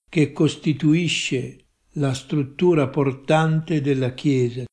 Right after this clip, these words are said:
ciò, potremmo dire, che costituisce la Chiesa stessa nella sua essenza.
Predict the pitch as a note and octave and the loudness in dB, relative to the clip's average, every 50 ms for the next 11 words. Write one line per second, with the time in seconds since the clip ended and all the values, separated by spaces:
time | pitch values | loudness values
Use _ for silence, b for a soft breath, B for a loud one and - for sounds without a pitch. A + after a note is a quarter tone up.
0 | _ _ _ _ _ _ - - D#3 D#3 E3 D#3+ D#3+ D#3+ _ _ - D#3 C#3+ C#3 | _ _ _ _ _ _ -4 -2 2 2 2 0 -2 -6 _ _ -2 0 2 2
1 | C#3 C3+ C3+ C3+ D#3 E3+ E3 D#3 C#3 B2 - - C#3+ B2+ - D3+ C3 B2+ - D#3+ | 2 0 0 2 2 4 4 4 2 0 0 -4 -4 -2 -2 -4 -4 -2 -2 -6
2 | C3+ B2+ D#3 D3+ E3+ F3+ D#3+ - - - E3+ D#3 C#3+ - - D#3+ C#3 C3 - F#3 | -4 0 0 0 0 0 -2 -6 -2 -2 0 0 0 -4 -4 -6 -4 -2 2 2
3 | E3+ D#3 C#3+ D3+ C#3 C3 - - G3+ F#3+ D#3+ C3 - - - A#2+ - - _ _ | 2 2 2 0 -2 -4 -2 2 2 2 2 2 -2 -4 -6 -8 -8 -10 _ _
4 | _ _ _ - D#3+ D3 C#3+ D3 C#3 C3 - - F3 D3 D3 C#3+ C3+ B2+ A#2 - | _ _ _ -8 -6 -6 -4 -4 -6 -6 -6 -4 -4 -2 -2 -2 -4 -4 -6 -8
5 | - - C#3+ C#3 - - - - D#3+ C#3 B2 A#2 A2+ A2 - - B2+ A2 - | -12 -12 -10 -10 -8 -8 -6 -2 -2 -2 -2 -4 -8 -14 -12 -10 -10 -10 -10